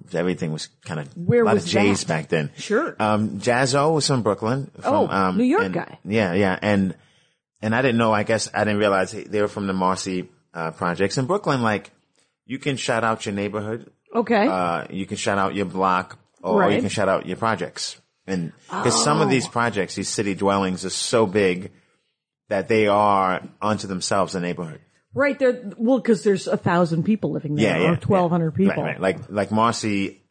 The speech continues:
Speaker 1: um, 'cause I, actually to, to prepare, I've been reading
Speaker 2: Oh, yeah,
Speaker 1: Jay-Z's
Speaker 2: yeah.
Speaker 1: book, which I've had. And here's the thing.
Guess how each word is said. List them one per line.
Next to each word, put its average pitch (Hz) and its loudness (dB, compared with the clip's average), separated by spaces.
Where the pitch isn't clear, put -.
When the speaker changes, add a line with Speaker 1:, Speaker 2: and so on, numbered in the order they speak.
Speaker 1:
um, 87 -10
'cause 117 -4
I, 131 2
actually 139 0
to, 113 -2
to 107 0
prepare, 117 0
I've 90 0
been 95 -4
reading 104 0
Speaker 2:
Oh, 403 2
yeah, 453 2
Speaker 1:
Jay-Z's 554 0
Speaker 2:
yeah. - -18
Speaker 1:
book, - -2
which 120 -2
I've 123 -2
had. 160 0
And 143 -2
here's 240 0
the 190 0
thing. 110 0